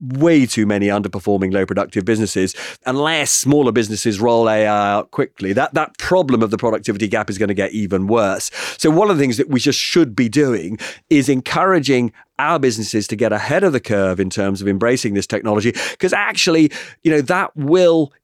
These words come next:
increase their prosperity and the growth rate of the country. Now, you know, somebody I respect in this area called Eric Brynjolfsson, he's an American academic. His view is this will double the rate of productivity growth in the U S from one and a half percent a year to three percent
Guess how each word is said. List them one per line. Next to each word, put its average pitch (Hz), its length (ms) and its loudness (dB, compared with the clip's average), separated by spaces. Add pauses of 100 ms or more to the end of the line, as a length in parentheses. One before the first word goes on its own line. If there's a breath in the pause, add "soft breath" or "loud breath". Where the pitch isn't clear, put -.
increase 160 720 0 (280)
their 151 240 2
prosperity 113 800 0 (240 soft breath)
and 147 160 -2
the 165 40 2
growth 170 260 2
rate 170 80 2
of 170 40 -2
the 175 60 -4
country. 190 300 0
Now, 127 120 0 (360 loud breath)
you 185 80 2
know, 135 180 2 (140)
somebody 135 300 0
I 120 140 2
respect 110 420 -2
in 95 100 -2
this 92 140 -4
area 95 240 2
called 98 160 0
Eric 127 200 2
Brynjolfsson, 104 800 0 (220 loud breath)
he's 95 140 -4
an 98 60 0
American 127 360 0
academic. 95 580 -2 (240 loud breath)
His 151 180 2
view 127 100 4
is 113 80 0
this 120 200 -2
will 117 120 -2
double 131 360 0
the 107 140 2
rate 107 260 2
of 98 60 -10
productivity 101 400 -2
growth 98 240 0
in 95 80 -4
the 98 80 -2
U 98 120 4
S 95 140 -2
from 107 140 -4
one 147 120 2
and 117 80 2
a 107 40 2
half 101 140 -4
percent 98 340 -4
a 98 60 -6
year 95 160 2
to - 120 -8
three 190 240 2
percent 95 520 -4